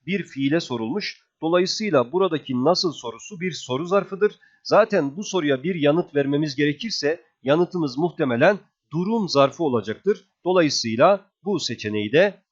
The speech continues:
geçtik. Boş dairenin kime ait olduğunu kaçıncı kattakiler biliyormuş. Şimdi buradaki kaçıncı sözcüğü yani sorusu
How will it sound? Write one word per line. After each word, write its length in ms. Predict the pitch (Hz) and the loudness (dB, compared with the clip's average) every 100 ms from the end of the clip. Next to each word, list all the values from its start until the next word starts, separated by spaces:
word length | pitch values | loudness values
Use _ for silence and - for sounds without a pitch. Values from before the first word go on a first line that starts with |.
| - | -2
geçtik. 380 | 151 - - _ _ _ _ _ _ _ | -2 -2 -10 _ _ _ _ _ _ _
Boş 380 | 120 220 220 - | 2 4 4 4
dairenin 480 | 165 143 135 180 220 | 4 6 4 2 0
kime 280 | - 180 202 | -2 2 4
ait 260 | 202 - | 4 4
olduğunu 580 | 143 113 117 123 214 220 _ _ | 0 0 0 2 2 0 _ _
kaçıncı 640 | 175 170 - 202 196 247 | -6 -6 -4 -4 -4 -6
kattakiler 640 | - 180 - 170 180 170 147 | -2 -2 -2 -6 2 4 4
biliyormuş. 600 | 110 92 78 80 - - _ - | 0 -6 -10 -18 -20 -20 _ -10
Şimdi 340 | 220 226 175 | -6 -4 -2
buradaki 460 | 226 240 226 170 - | 2 2 2 -4 -4
kaçıncı 500 | 180 - 196 180 226 | -4 -2 -6 -6 -8
sözcüğü 640 | - 143 117 - 113 110 | 0 2 2 -4 -4 0
yani 220 | 117 113 | 0 0
sorusu 680 | - 131 117 - 160 226 | -2 -4 -2 -2 0 0